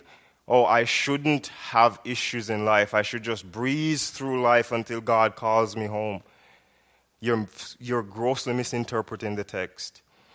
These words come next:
You will have faced dangers in this life. You will be exposed to many dangers in this life, like the psalmist, and even possibly like what my friend and I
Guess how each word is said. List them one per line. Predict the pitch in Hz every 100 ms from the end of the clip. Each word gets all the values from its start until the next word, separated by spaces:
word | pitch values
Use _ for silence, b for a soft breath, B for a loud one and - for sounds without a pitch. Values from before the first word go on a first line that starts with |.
| b _
You | 123 123
will | 123 139 165 180 170
have | 143 - 139 135 123 123 B -
faced | - 143 131 120
dangers | 131 135 143 127 123 120 113 - B -
in | 120
this | 117 117 -
life. | 113 104 95 - - _ _ _ _ _ _ _ -
You | 123
will | 143 143 170 202
be | 175 175 160
exposed | 147 - - 147 170 180 - -
to |
many | 160 151 139
dangers | 127 135 131 123 123 117 - B B
in | 139 139
this | 135 135 131
life, | 120 110 107
like | 120 127 117
the | 123
psalmist, | - 139 131 123 104 - - - b b b b -
and | 123 123 135
even | 156 165 156 135
possibly | - - 135 143 147 143
like | 139 131 127
what | 131 127
my | 127 127
friend | - 135 139 127
and | 127
I | 127 123